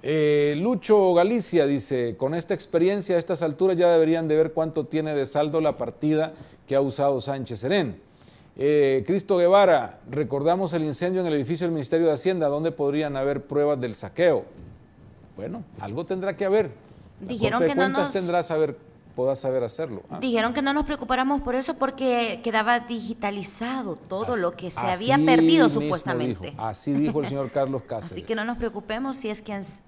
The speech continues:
Speaker 2: así fue en realidad.
Speaker 1: Bueno,
Speaker 2: Ah,
Speaker 1: eh,
Speaker 2: Rafa, aquí Juan
Speaker 1: ¿sí?
Speaker 2: Flores dice,
Speaker 1: ¿Qué
Speaker 2: "Y usted
Speaker 1: dice
Speaker 2: tendrá
Speaker 1: Juan?
Speaker 2: las manos limpias", Rafael dice.
Speaker 1: ¿Cómo?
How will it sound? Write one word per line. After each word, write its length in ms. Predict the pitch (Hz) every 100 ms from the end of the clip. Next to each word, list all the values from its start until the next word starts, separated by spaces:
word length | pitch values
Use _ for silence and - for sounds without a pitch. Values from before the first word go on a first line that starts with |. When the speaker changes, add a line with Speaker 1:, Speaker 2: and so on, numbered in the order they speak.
| -
Speaker 2:
así 300 | 190 180 208
fue 240 | - 214 185
en 60 |
realidad. 340 | 165 147 107 143 - - - -
Speaker 1:
Bueno, 380 | 214 254 254 190 -
Speaker 2:
Ah, 200 | 285 320
Speaker 1:
eh, 40 |
Speaker 2:
Rafa, 220 | 302 311
aquí 340 | 294 277 302 277 -
Juan 140 | 254
Speaker 1:
¿sí? 80 | 269
Speaker 2:
Flores 320 | 277 311 285
dice, 400 | 269 269 220 214 - - - -
Speaker 1:
¿Qué 80 |
Speaker 2:
"Y 40 | 254
usted 120 | 320
Speaker 1:
dice 100 | -
Speaker 2:
tendrá 240 | 262 247 247
Speaker 1:
Juan? 20 |
Speaker 2:
las 100 | 262
manos 220 | 254 254
limpias", 260 | 240 262 240
Rafael 400 | 208 202 208 233
dice. 220 | 226 180 180
Speaker 1:
¿Cómo? 320 | - 226 320